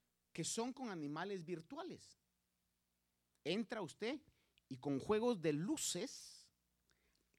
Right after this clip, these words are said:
crean un animal que pasa usted a la par del animal. Pero si le pasa la mano así, no, no existe.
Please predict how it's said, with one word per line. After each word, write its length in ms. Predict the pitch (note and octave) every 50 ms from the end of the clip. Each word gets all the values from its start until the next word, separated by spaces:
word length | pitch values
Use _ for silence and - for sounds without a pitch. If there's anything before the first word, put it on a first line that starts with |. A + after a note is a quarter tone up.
| _ _ _
crean 360 | - A#3 B3 C4 C4+ B3+ A#3
un 140 | A3+ A#3 A#3
animal 540 | A#3+ A#3 A3 F#3+ F3+ F3 G3+ B3 D4+ D#4 - - _ _
que 140 | - F3+ E3
pasa 320 | - - - C#4 C4 -
usted 180 | A#3+ - - B3
a 40 | A#3+
la 160 | A#3 G#3+ -
par 160 | A#3 A#3 A#3
del 140 | A3+ A#3 G#3
animal. 500 | F3+ E3+ E3+ F3 G#3+ C#4 E4 D4+ F#3 A#2+ - _ _ _ _ _ _ _ _ _ _ _ _ _ _ _ _ _ _ _ _ _ _ _ _ _ _ _ _ _
Pero 220 | - D4+ A#3+ G3+
si 140 | D#3+ - G3+
le 80 | F3+ E3
pasa 240 | - G3 G3 - G#3
la 120 | F3+ E3
mano 220 | D#3+ F3 G3+ G3+
así, 320 | F#3 D#3+ - - A#3 A#3 G#3+
no, 340 | F3 D#3+ D#3+ D#3+ D3+ C#3 B2+ A#2 _ _ _ _ _ _ _ _ _ _ _ _ _ _ _ _ _ _ _ _ _
no 120 | - D3 D#3+
existe. 680 | E3+ D#3+ - - - F#4+ F4 - - - - B2 -